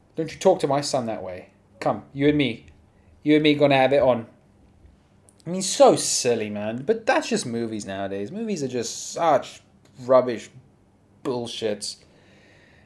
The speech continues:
I don't remember when last something good was released. Honestly, the last, the last time something good was released, I think, was The Revenant.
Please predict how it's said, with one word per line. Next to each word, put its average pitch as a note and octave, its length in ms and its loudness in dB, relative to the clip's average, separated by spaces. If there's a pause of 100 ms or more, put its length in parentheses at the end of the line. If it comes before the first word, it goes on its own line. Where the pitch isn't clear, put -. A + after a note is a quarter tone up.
I - 80 -16
don't G#3 120 -4
remember G#3 320 6
when D#3 180 4
last B2 200 0
something A#2 240 -4
good A2+ 140 -2
was A2 140 -4
released. B2 180 -10
Honestly, A3+ 300 2
the G#3+ 100 0
last, C#4 300 6
the B3 80 4
last C#4+ 180 4
time A3+ 160 -2
something F#3 200 -4
good D3+ 100 4
was C#3 120 2
released, C#3 280 -2
I C3+ 80 2
think, C3 240 -4
was A#2+ 160 -4
The A#2 100 -2
Revenant. C3+ 520 0